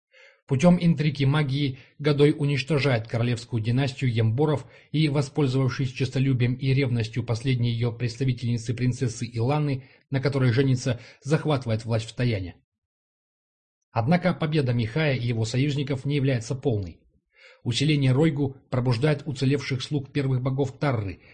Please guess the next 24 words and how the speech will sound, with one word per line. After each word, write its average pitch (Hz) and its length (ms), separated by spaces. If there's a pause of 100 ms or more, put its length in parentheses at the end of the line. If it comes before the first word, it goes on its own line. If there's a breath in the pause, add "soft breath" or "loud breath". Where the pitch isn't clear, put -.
(180 loud breath)
некогда 117 400
призванных 120 400
защищать 113 580
мир 135 280
от 123 140
бога-отступника. 123 840 (760 soft breath)
Чёрное 160 360
кольцо 135 500
попадает 135 560
в - 80
руки 135 240
Романа, 117 480 (280)
который 117 320
при 117 140
этом 113 240
узнаёт, 120 340
что 120 260
святой 120 420
Эрастий 123 460
и 123 120
тот, 127 260
кого 117 180
называют 113 460
проклятым, 127 520